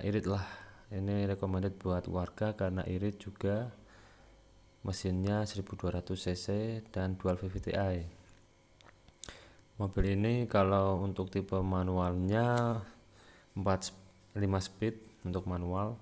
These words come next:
dan untuk otomatisnya itu empat speed. Nah, pada video kali ini kita tidak akan membahas tentang eksteriornya, tetapi lebih cenderung ke interiornya, karena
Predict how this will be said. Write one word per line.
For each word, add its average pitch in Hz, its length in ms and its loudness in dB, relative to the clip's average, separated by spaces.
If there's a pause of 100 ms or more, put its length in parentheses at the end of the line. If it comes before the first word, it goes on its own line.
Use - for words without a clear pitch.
(140)
dan 110 240 0 (240)
untuk 98 320 -2
otomatisnya 95 880 -2
itu 98 400 -4 (640)
empat 98 320 -2
speed. - 280 -2 (920)
Nah, 98 240 0 (160)
pada 113 320 2
video 117 320 0
kali 113 320 2
ini 101 240 2
kita 101 320 0
tidak 92 400 -2
akan 90 320 0
membahas 90 400 2 (580)
tentang 113 640 2 (800)
eksteriornya, 104 880 4
tetapi 104 720 0 (320)
lebih 104 320 -2
cenderung 101 480 0
ke 104 160 0
interiornya, 98 880 2 (720)
karena 113 640 4